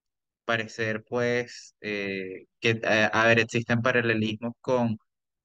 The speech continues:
situaciones que vemos también en, en América Latina, incluso en Estados Unidos. Entonces, tampoco hay necesidad de ver Abjasia como algo tan abstracto.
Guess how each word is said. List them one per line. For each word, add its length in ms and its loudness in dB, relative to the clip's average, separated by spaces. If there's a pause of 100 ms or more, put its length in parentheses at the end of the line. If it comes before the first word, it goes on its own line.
(120)
situaciones 920 -2
que 600 2 (100)
vemos 300 -2
también 600 -2
en, 520 -4
en 260 -8
América 400 -6
Latina, 520 -4
incluso 320 -8
en 100 -2
Estados 440 -4
Unidos. 420 -2 (540)
Entonces, 960 0
tampoco 380 -4
hay 60 -2
necesidad 540 -2
de 120 0
ver 280 2
Abjasia 520 -4
como 300 -2
algo 260 -4
tan 180 -2
abstracto. 760 -6